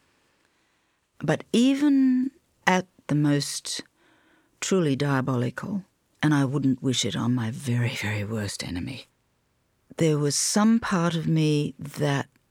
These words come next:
stood aside and observed, and I think of that as the writer part,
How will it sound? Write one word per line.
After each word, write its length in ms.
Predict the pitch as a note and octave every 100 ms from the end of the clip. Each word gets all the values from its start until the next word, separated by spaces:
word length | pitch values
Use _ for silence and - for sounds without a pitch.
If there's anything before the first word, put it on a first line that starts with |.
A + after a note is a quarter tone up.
| -
stood 360 | - - E3
aside 600 | C3+ - E3 D#3+ D#3+ D#3+ - -
and 180 | - C3+
observed, 720 | C3 F3 D3+ D#3+ A3 C#4 - _ _ _ _ - -
and 140 | D3
I 60 | C3+
think 220 | - D#3
of 100 | D3+
that 180 | C#3 C3+
as 160 | C#3 -
the 140 | C3
writer 340 | C#3 D3+ D#3+
part, 460 | - F#3 G3 A3